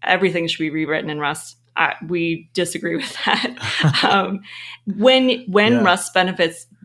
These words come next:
Speaker 1: would be useful to you, we encourage you to look at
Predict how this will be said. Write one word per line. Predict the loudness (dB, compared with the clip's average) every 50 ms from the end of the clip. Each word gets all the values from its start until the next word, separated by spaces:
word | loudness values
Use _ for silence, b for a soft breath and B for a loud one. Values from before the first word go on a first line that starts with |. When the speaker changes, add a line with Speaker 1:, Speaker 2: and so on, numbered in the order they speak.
| -20 _ -6
Speaker 1:
would | 0 2 2 4 2 2 0 -2 -2 -4 _ _ _ _
be | -6 -4
useful | -4 -2 -2 -2 -2 -4 -4 -6 -6 -6 -8
to | -8 -8 -8
you, | -8 -6 -8 -10 -10 -10 -12 -12 -14 -14 _ _ _ _ _ _ _ _ _ _
we | -6 -2 -2 0 0
encourage | -2 -4 -4 -6 -6 -4 -6
you | -8 -8
to | -8 -8
look | -10 -10 -10 -12
at | -14